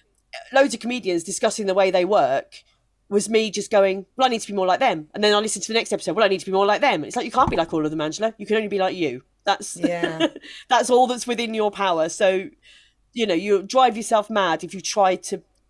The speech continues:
Speaker 1: do what everyone's doing and be like everyone is. So I try now not to look at what everyone else is doing,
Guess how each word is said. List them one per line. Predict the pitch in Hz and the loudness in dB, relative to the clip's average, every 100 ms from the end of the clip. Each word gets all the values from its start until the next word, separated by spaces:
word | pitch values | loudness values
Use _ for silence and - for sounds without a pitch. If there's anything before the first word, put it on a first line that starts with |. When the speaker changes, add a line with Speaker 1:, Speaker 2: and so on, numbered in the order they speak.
| - | -8
Speaker 1:
do | 254 233 | -6 -2
what | 214 | 0
everyone's | 208 190 190 180 | 0 -2 -6 -4
doing | 196 185 180 | -2 -2 -4
and | 175 - | -8 -8
be | 185 185 | -6 -2
like | 170 175 | 0 0
everyone | 175 170 170 | -6 -4 -6
is. | 165 135 | -6 -6
So | 196 | -2
I | 185 | -2
try | 196 - 240 220 | -2 -2 0 0
now | 214 190 | 0 -2
not | 180 202 208 - | -2 0 -2 -2
to | 190 | -8
look | 190 202 - | -4 -6 -6
at | 151 - | -8 -4
what | 139 | -4
everyone | - 151 | -4 -6
else | 147 - | -10 -12
is | |
doing, | - 143 131 143 | -12 -8 -8 -10